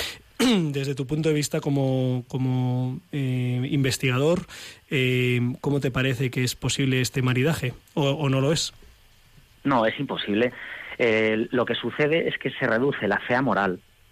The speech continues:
Speaker 2: Entonces es un puro moralismo. Es decir, que el, el hombre va a salvarse a sí mismo y no depende de, mm, no depende de la fe ni de la presencia de Cristo. Entonces, Cristo no deja de ser más que un referente moral,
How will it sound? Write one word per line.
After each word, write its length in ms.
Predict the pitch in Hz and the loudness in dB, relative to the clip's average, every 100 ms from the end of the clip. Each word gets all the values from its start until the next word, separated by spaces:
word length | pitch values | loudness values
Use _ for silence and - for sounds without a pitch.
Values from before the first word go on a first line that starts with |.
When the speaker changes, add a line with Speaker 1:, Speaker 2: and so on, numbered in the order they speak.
| _ _ - _ _ | _ _ -20 _ _
Speaker 2:
Entonces 260 | 110 104 104 | -8 -6 -6
es 60 | |
un 80 | 120 | -6
puro 220 | 117 123 | -2 0
moralismo. 600 | 120 107 95 113 98 87 - _ - | 2 2 2 0 -2 -8 -10 _ -4
Es 80 | |
decir, 380 | 117 107 113 98 - - - - | -2 -2 -2 -4 -6 -10 -10 -8
que 200 | - 113 | -2 2
el, 300 | 104 104 101 | 2 2 2
el 140 | 104 113 | 2 2
hombre 240 | 127 131 | 2 2
va 100 | 127 | 0
a 80 | 127 | -2
salvarse 340 | 120 120 - | -2 -4 -4
a 80 | 120 | -6
sí 80 | 123 | -2
mismo 440 | 127 120 123 165 214 - - - | -2 0 -2 -4 -8 -18 -20 -8
y 100 | 120 | -2
no 140 | 110 104 | 0 0
depende 500 | 101 113 107 113 120 - - - | 0 0 0 0 -2 -10 -16 -6
de, 380 | 110 101 92 90 | -2 0 0 0
mm, 500 | 90 87 85 - 110 | -2 -4 -6 -4 0
no 120 | 107 | 2
depende 280 | 101 98 95 | 2 2 2
de 80 | 92 | 2
la 140 | 87 | 0
fe 220 | - 120 | 0 0
ni 100 | 147 | 2
de 80 | 98 | 2
la 80 | 87 | 2
presencia 460 | - - 104 107 | 0 -2 -2 -2
de 100 | 92 | -2
Cristo. 480 | 87 117 - 92 87 - - | 0 -2 -2 -4 -4 -6 -4
Entonces, 220 | 90 - | -4 -2
Cristo 360 | 113 - - | -2 -2 0
no 120 | 117 113 | 0 2
deja 200 | 110 113 | 0 0
de 80 | 110 | 0
ser 220 | 113 117 - - - | -2 -4 -10 -18 -8
más 200 | 120 117 | -2 -2
que 100 | - | -2
un 80 | 113 | -4
referente 420 | 107 - 107 107 | -4 -2 -2 0
moral, 420 | 110 92 90 87 | 0 2 0 -2